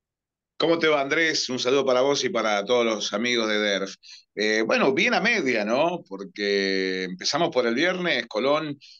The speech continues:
eh, jugó bien, nada más que fue sorprendido, eh, otra vez por Nueva Chicago, pero después pudo recomponerse. Es un equipo que juega bien, pero alarma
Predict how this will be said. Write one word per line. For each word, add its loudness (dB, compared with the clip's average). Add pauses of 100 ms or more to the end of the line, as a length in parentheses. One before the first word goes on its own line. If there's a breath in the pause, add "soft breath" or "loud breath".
(120)
eh, -2
jugó 2
bien, -2 (300)
nada -6
más -4
que -10
fue -6
sorprendido, -2 (320 loud breath)
eh, -6
otra 0
vez 2
por -2
Nueva 0
Chicago, -2
pero -4
después -4
pudo 2
recomponerse. -2 (300)
Es -4
un 2
equipo -4
que -4
juega 0
bien, -2
pero -2
alarma 0